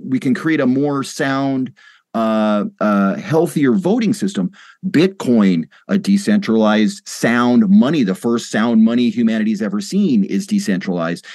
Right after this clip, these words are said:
And I think even though I see Bitcoin as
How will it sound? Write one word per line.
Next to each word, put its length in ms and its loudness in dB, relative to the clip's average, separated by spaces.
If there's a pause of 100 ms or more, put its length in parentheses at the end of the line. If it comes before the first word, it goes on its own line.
(240)
And 160 2
I 80 2
think 500 0 (720)
even 280 2
though 220 2
I 120 2
see 320 -6
Bitcoin 1120 0 (100)
as 580 -2